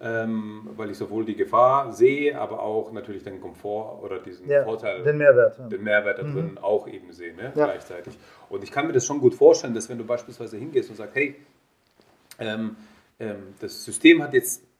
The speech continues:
Speaker 1: mein Profil oder das Familienprofil ausgewertet,
Speaker 2: Mhm.
Speaker 1: äh, das kennt beispielsweise, das weiß, wann man aufsteht, wann man zur Arbeit fährt, wann man wieder heimkommt,
Speaker 2: Mhm.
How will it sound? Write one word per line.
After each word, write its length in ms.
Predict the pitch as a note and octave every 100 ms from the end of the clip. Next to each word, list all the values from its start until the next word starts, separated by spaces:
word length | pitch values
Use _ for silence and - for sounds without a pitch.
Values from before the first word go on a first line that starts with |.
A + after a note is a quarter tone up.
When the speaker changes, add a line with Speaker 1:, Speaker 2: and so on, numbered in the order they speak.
| _
Speaker 1:
mein 340 | A#2+ A2+ A2+ A2
Profil 540 | - A2+ - D3 D3 D3 -
oder 160 | A#2+
das 140 | A2 G#2
Familienprofil 840 | B2+ C3 D3+ D#3+ C#3 C3+ - C3
ausgewertet, 760 | B2 C3 - C3+ C#3 C#3+ E3 - - _ _ _ _
Speaker 2:
Mhm. 120 | C3 - - _ _ _ _ -
Speaker 1:
äh, 320 | B2 A#2 A2+ A2
das 180 | A2 -
kennt 280 | A#2+ C3
beispielsweise, 760 | C3 B2 - A2+ - A#2 A2+ G#2+
das 140 | G#2+
weiß, 340 | A2+ A2+ A2+ A2+
wann 180 | A2 G#2
man 240 | G#2 G2+
aufsteht, 500 | - - - C3+ B2+
wann 100 | A2
man 100 | G#2
zur 140 | - -
Arbeit 300 | B2 C3 B2+
fährt, 300 | - B2 A#2+
wann 140 | A2
man 140 | G#2+ G#2
wieder 160 | A2
heimkommt, 560 | A2+ C3+ C3+ B2 B2 C3
Speaker 2:
Mhm. 140 | F#3